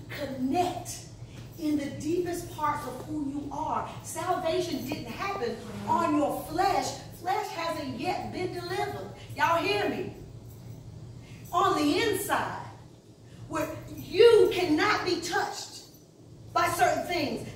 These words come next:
The hand of God, the well of, God is the well of salvation.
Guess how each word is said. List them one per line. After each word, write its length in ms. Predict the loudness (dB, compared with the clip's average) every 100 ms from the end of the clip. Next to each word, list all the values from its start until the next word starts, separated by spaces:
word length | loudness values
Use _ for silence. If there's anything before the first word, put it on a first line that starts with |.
| -2
The 60 |
hand 460 | 0 0 4 4 4
of 200 | 2 4
God, 460 | 4 6 4 2
the 80 | 0
well 500 | 4 10 10 10 8
of, 160 | 4 -2 -4 6
God 380 | 10 12 10
is 280 | 6 4 4
the 120 | 4 6
well 340 | 8 6 2
of 80 | 0
salvation. 640 | 2 2 2 0 0 -8